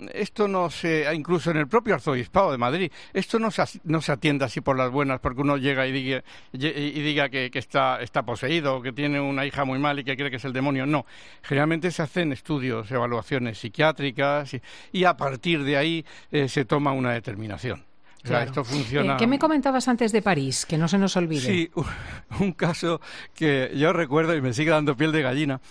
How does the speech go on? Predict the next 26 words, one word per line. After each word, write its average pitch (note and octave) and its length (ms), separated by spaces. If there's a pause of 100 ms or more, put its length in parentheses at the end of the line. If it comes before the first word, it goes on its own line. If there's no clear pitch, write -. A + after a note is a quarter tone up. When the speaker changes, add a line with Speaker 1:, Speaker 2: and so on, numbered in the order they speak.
(100)
Speaker 1:
Yo E3+ 120
colaboraba F3 560
con D3+ 160
Germán D3 420
de C#3+ 80
Argumosa C#3 560
cuando A#2 240
yo A#2+ 80
estudiaba B2+ 540
en A2+ 40
la G#2+ 80
facultad, A2 400 (400)
eh, C3+ 440
el C3+ 760
parapsicólogo C#3 600
de E3 40
las C3 140
Caras C3+ 260
de B2 80
Belmes, D3+ 360
por A#2+ 140
eso B2 180
dije B2 280
que A#2 120
había A2+ 160
estado. B2 320